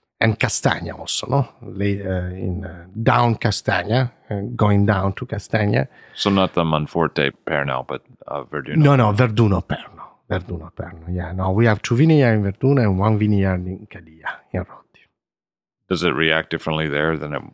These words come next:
Speaker 2: might in other zones?
Speaker 1: I think that the difference between Rodi and Verduno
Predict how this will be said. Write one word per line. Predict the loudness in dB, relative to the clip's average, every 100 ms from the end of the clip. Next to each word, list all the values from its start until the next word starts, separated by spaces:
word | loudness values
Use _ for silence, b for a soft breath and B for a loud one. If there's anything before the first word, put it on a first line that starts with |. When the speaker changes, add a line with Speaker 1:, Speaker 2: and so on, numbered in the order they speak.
| _
Speaker 2:
might | -6 -6 -6
in | -10 -8
other | -8 -8 -8
zones? | -10 -10 -10 -18 _ _ _ _ _ _ _ _ _ _ _ _ _ _ _ _
Speaker 1:
I | 0 2
think | 4 4 6
that | 4 4
the | 2
difference | 4 2 4
between | 2 2 4 4
Rodi | 4 4 4
and | 2
Verduno | 2 0 2 4 2